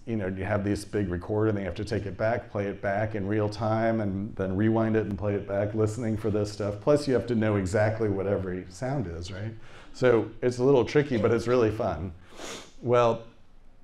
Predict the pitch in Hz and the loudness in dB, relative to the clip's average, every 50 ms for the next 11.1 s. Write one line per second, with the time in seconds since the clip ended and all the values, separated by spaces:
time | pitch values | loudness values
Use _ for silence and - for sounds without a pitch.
0 | - - - 113 - - - 160 180 226 - - - 147 123 117 110 113 113 107 | -20 -10 -6 -4 -4 0 2 2 2 2 2 2 2 2 4 4 4 4 2 2
1 | - - - 113 131 131 117 110 117 107 - - - - - 107 92 104 101 104 | -2 -4 -2 0 2 2 2 0 -2 -2 -4 -8 -10 -8 -6 -4 0 0 2 2
2 | 113 113 110 95 71 - 113 117 127 120 - 110 101 92 - 110 95 76 95 110 | 2 0 0 -2 -2 -2 0 0 0 0 2 2 0 0 0 -2 -2 2 4 4
3 | 123 107 87 92 85 87 95 98 92 98 101 98 92 - - 98 85 - - 117 | 4 4 2 0 -4 -4 -6 -6 -4 -4 -4 -4 -4 -6 -8 -8 -8 -8 -6 -6
4 | 110 107 104 92 92 95 101 - - - - - - - - - - - 123 120 | -4 -4 -6 -6 -8 -10 -12 -14 -16 -20 -20 -20 -20 -20 -18 -18 -8 -2 0 2
5 | 113 113 110 110 - - - 120 117 110 107 104 104 104 113 113 113 - 120 107 | 2 2 0 -2 -6 -10 -6 -2 0 0 2 0 0 0 -2 -2 -2 0 0 0
6 | 110 98 107 107 101 - 104 101 95 92 - - 107 98 98 98 95 98 95 95 | 0 0 -2 -2 -4 -4 -4 -4 -4 -4 -6 -4 -4 -2 -2 -2 -2 -2 -2 -2
7 | 98 98 101 104 98 87 98 101 87 101 95 95 92 92 87 90 - - - - | -4 -4 -4 -6 -8 -6 -6 -6 -4 -4 -4 -4 -4 -4 -6 -8 -10 -12 -14 -14
8 | - - - - - - - - - - - - - - - - - - - - | -16 -20 -20 -20 -20 -20 -20 -20 -20 -20 -20 -20 -20 -20 -20 -20 -20 -18 -18 -12
9 | - - 127 143 147 143 - - 123 117 113 110 107 104 - 98 104 104 101 98 | -6 -2 0 0 0 0 -2 -2 -2 -2 -2 -2 -2 -4 -6 -4 -4 -4 -4 -4
10 | 98 - - 98 95 92 87 87 92 98 98 - 90 90 87 87 92 90 90 87 | -4 -6 -6 -6 -6 -4 -6 -6 -6 -8 -8 -8 -8 -6 -6 -4 -6 -6 -6 -8
11 | 87 | -12